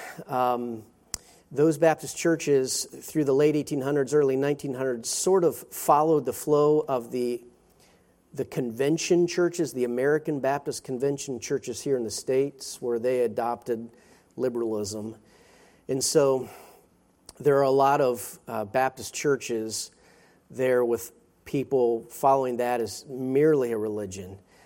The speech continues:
Uh, outside of that, there are Buddhist temples everywhere you turn, just like there were, have been for the last, uh, several hundred thousands of years, I guess,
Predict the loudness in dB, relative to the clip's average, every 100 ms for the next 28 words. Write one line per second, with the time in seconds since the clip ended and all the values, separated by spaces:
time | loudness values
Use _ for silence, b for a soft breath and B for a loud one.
0 | b b -12 -8 -4 -2 0 2 2 2
1 | 2 2 2 0 -12 _ _ _ _ _
2 | -4 0 2 2 2 0 0 -4 0 -2
3 | -2 -8 -8 -4 -2 0 2 2 0 -4
4 | -14 -8 -4 -4 -6 -6 -2 -2 -2 -2
5 | -4 -2 -4 -4 -2 -2 2 2 2 -2
6 | -8 b b b b 0 0 2 -2 -2
7 | -4 -2 0 -2 -4 -10 _ _ _ _
8 | _ _ _ -16 -10 -8 -8 -10 -14 _
9 | -20 -20 _ -14 -2 -2 0 -2 -2 0
10 | -2 0 -2 0 -2 -6 -6 -6 -4 -4
11 | -6 -6 -6 -4 -6